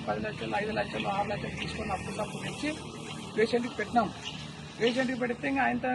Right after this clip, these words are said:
దవాఖాన ఖర్చు కట్టుకొని డిశ్చార్జ్ చేసుకొని ఊరికి వచ్చినాం. ఊరికి వచ్చిన తర్వాత న్యాయం చేయరు అని మేము అడిగితే లక్ష ఇస్తా, ఆ, తీసుకుపోండి, మేము అప్పుడు న్యాయం ఎన్నో చెప్తుంటాము, రోడ్లు కొడితే ఎన్నో యాక్సిడెంట్లు కూడా అయినవి,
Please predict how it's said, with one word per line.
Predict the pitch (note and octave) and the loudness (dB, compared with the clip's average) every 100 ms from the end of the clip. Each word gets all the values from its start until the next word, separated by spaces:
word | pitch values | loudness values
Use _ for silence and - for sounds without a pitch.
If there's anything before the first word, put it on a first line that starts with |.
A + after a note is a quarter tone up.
| B3 | 2
దవాఖాన | A3 G#3 A3 A#3 A#3 | 2 2 2 0 0
ఖర్చు | G#3+ - A3 | -2 -4 -4
కట్టుకొని | G#3 - A3+ A#3+ A3+ | -4 -4 -2 -2 -2
డిశ్చార్జ్ | G#3 A3+ G#3+ A3 | -4 -2 -2 -2
చేసుకొని | G#3 - B3 | -6 -6 -4
ఊరికి | G#3+ A3+ G#3+ | -4 -6 -8
వచ్చినాం. | - E3 - - - - - A#3 | -8 -10 -10 -14 -14 -12 -8 -2
ఊరికి | C4 A#3+ | -2 0
వచ్చిన | C4 C4 | -2 0
తర్వాత | A#3+ A#3+ A#3+ A#3+ | 2 2 2 0
న్యాయం | B3 G#3+ G#3+ B3 A#3+ A#3 | 0 2 2 2 2 2
చేయరు | A#3 A3+ | 0 0
అని | A3 A3+ | -2 -2
మేము | A3 - G#3+ | 2 2 2
అడిగితే | G#3+ G#3 G#3+ | 0 -4 -4
లక్ష | A3 F#3+ - | -2 -4 -4
ఇస్తా, | G3+ D3 G3+ - G#2 - - - - - - | -8 -4 -4 -4 -8 -12 -14 -14 -14 -12 -4
ఆ, | F#3+ A#3 - - - G#3+ | -4 -4 -8 -14 -6 -4
తీసుకుపోండి, | G#3 G#3+ A3 A3 G#3+ G#3+ - - - - - - - | -2 -2 0 0 0 0 -4 -8 -12 -14 -12 -12 -4
మేము | A3 G#3 | 2 2
అప్పుడు | G3+ G3+ | 2 -2
న్యాయం | G#3 G3+ A3+ G#3+ G#3 G3 F#3+ F#3 | 2 4 4 4 2 0 0 0
ఎన్నో | A3+ | 2
చెప్తుంటాము, | A#3 A#3 - A3 A3 G#3 A3+ - - - | 4 2 0 -2 0 -2 -4 -10 -16 0
రోడ్లు | F#3+ A#3 | 2 2
కొడితే | A3 A3+ G#3+ | 0 0 2
ఎన్నో | A3+ | 4
యాక్సిడెంట్లు | A3+ G#3 - A3+ A3 | 6 6 6 0 0
కూడా | A3 A3 | 2 4
అయినవి, | G#3+ G#3+ G#3 | 4 2 2